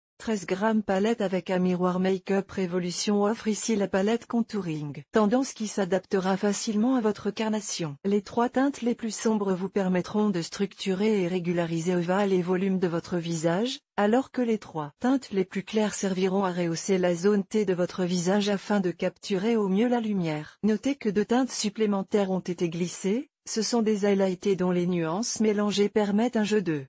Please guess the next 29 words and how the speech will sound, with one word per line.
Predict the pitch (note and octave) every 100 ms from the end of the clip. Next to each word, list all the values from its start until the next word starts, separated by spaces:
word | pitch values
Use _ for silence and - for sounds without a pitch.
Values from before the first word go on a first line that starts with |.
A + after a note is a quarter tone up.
| -
lumière | G3 G#3 G#3 B3 -
pour | A#3+ G#3+
un | F#3
rendu | G3 F3+ G3+
encore | G3+ F#3+ G3+ -
plus | G#3 C4 -
professionnel. | - B3 B3+ A3+ G#3+ F#3+ D#3 D3+ D#3+
Palette | - G3+ G#3+ A#3+
contouring | - A#3 - A3+ C4 D4 C#4+ -
crème. | - F3+ E3+ D#3 D#3 _ _ _ -
Huit | G3 G3
teintes | B3 C4+ -
palette | G#3 G3+ B3 B3
avec | G#3 G#3 G#3+
un |
miroir | G#3 A3 G3 G#3 -
pois. | - E3 D3 _ _ _ _
Treize | - A3 E3+
grammes | F#3 G#3 G#3
déclinée | G3 F#3+ - G3 G#3
en | F#3+
version | F3 E3+ - G#3 G3+
crème. | - G3 G3+
Cette | - F#3+
palette | - F#3+ F#3 -
contouring | G#3 G3 G3 F#3 F#3+ E3+
de | D#3
Make-up | F3+ F#3 F#3 G3 F#3+ -
Révolution | F#3+ F3 F3+ F3 - F3 F#3